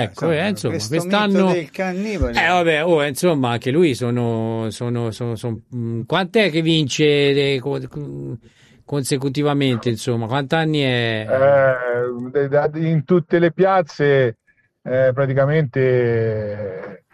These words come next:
Speaker 3: la gioca sempre lui. Tra l'altro, te ne dico una, comunque, a prescindere, è comunque, questa la svelo,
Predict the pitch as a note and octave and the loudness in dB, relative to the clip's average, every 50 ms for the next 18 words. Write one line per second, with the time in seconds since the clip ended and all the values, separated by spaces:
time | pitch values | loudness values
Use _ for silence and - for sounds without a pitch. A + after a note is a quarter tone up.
0 | _ _ _ _ - C3+ C3+ A#2 D3 C#3+ C#3+ C#3+ A#2+ D#3 D3+ C3 - D3 C3+ A#2+ | _ _ _ _ -2 0 0 2 0 0 0 0 0 0 0 0 -2 -4 -6 -4
1 | B2 - F#3+ G#3 G3 E3 D3 C3+ C3 - D3+ F3+ F#3+ F3+ - D3+ D3+ C#3+ D3+ D3 | -2 -2 0 2 2 0 0 0 -2 0 2 2 4 4 2 0 0 2 2 2
2 | C3+ D3+ D3+ C3+ B2+ B2 B2 C#3+ D#3+ F3+ E3 D#3 C#3 B2+ A#2+ A2+ G#2+ - D3 E3 | 2 2 2 2 2 2 2 2 2 2 2 0 0 0 0 -2 -2 0 2 2
3 | F#3 G3 - - _ _ _ _ _ - - _ - C#3 C3+ A#2+ E3 F#3 G3 - | 2 2 0 -6 _ _ _ _ _ -20 -10 _ -2 -2 0 2 2 2 0 0
4 | - - A#3+ B3+ A#3+ A#3 A#3 G#3+ F#3+ F3+ E3 D#3+ - - G3 G#3 F#3 - F#3 F#3+ | -2 0 2 2 4 4 4 4 4 4 4 2 2 2 2 2 4 4 2 4
5 | G3+ G#3 G3 - - E3 C#3+ - E3+ E3+ D#3+ - E3 D#3 D#3+ D#3+ D#3 A#2 C#3+ D3 | 4 4 2 2 0 -2 0 2 2 2 2 2 2 4 4 4 2 2 0 2
6 | D3 E3+ E3+ D#3+ D3 C#3+ D#3 F3 G3 F#3 - | 4 4 4 4 4 4 4 4 4 2 0